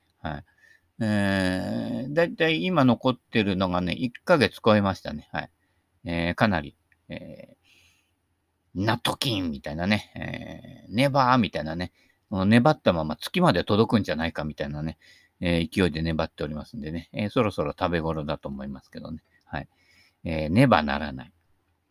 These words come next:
楽しくを心がければ自然にできる。ですね。あのー、結果にコミットとか言ってね、高いお金払ってね、あ、言ってもいいんですけれども、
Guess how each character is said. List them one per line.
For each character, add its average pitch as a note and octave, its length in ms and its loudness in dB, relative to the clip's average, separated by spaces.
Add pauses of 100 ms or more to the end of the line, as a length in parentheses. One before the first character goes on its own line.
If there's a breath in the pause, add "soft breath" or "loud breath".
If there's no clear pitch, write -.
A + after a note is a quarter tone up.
(1160)
楽 A#3 320 8
し - 120 -12
く G3+ 220 4
を G#2+ 100 8
心 C#3+ 420 4
が D#3 120 0
け D#3+ 140 0
れ A2+ 80 4
ば D2 80 -4
自 - 180 -8
然 F#2+ 160 -2
に F#2 120 -4
で F#2+ 100 -6
き - 120 -18
る。 - 60 -20 (1080)
で D3 100 2
す - 160 -6
ね。 D#2+ 180 -12 (680)
あ A#2+ 240 4
の A2+ 920 4
ー、 - 20 -20
結 - 220 2
果 A3 140 2
に A3 120 4
コ A#3+ 120 4
ミ A#3 140 6
ッ - 20 -14
ト D3+ 120 -2
と - 100 -10
か G2 60 -2
言 F#2 60 -2
っ - 20 -16
て G#2+ 80 -4
ね、 A2+ 240 -2
高 E3+ 200 0
い D#3+ 40 4
お B2 60 0
金 G2+ 180 2
払 F#2 200 0
っ F2 40 -6
て F2 120 -6
ね、 F#2+ 180 -4 (340 soft breath)
あ、 A2+ 100 0
言 G2+ 80 0
っ - 40 -20
て C3+ 100 -2
も A#2 100 6
い - 20 6
い C3 40 6
ん B2+ 40 4
で A2+ 80 2
す - 100 -8
け G2+ 120 0
れ E2+ 80 -4
ど F2 120 -2
も、 G2+ 240 2